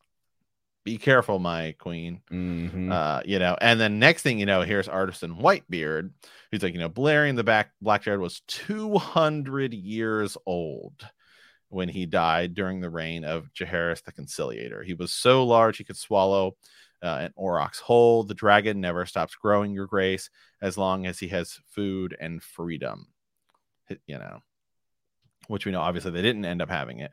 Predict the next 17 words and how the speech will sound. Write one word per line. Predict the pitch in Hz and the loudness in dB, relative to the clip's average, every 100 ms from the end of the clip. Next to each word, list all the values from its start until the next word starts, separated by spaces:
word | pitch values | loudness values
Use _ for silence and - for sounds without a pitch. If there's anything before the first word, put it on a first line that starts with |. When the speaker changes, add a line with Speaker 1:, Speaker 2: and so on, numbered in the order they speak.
| _ _ _ | _ _ _
Speaker 1:
You | 95 | -4
know, | 87 | 0
his | 92 139 | 4 4
name | 127 120 | 4 -2
was | 110 | -2
Artisan, | - 107 107 - 104 101 | 2 4 2 0 -4 -2
but | 95 | -4
Strong | - 90 92 | -2 -4 0
Belwes | 90 90 87 | 0 0 -2
had | 90 | -6
named | 82 73 90 | -8 -10 -10
him | 78 | -10
Whitebeard | 78 98 80 95 92 90 | -2 -2 -2 -4 -4 -4
for | 90 | -6
his | 85 - | -8 -8
pale | - 78 73 | -6 -6 -6
whiskers. | 62 - - - 50 - | -10 -14 -18 -20 -20 -20